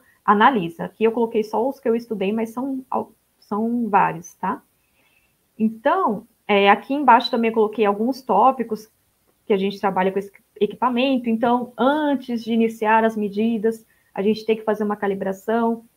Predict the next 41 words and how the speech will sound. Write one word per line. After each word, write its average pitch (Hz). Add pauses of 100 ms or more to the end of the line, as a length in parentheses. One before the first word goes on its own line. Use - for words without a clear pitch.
inicial 202
que -
dura 202
em 196
cerca 202
de 190
quinze 196
minutos. 233 (400)
Quando 247
a 254
gente 247
coloca 254
a 214
folha 226 (1120)
da 196
planta 226
aqui, 233
ó, 208
nessa 202
imagem 196
dá 190
pra 190
ver 202
certinho, 202 (1120)
é 262
como 302
se -
fosse 311
uma 339
pinça. 202
Então, 208
a 226
gente 247
coloca 254
a 240
folha 220
da 220
planta 247
e -
fecha, -
né? 196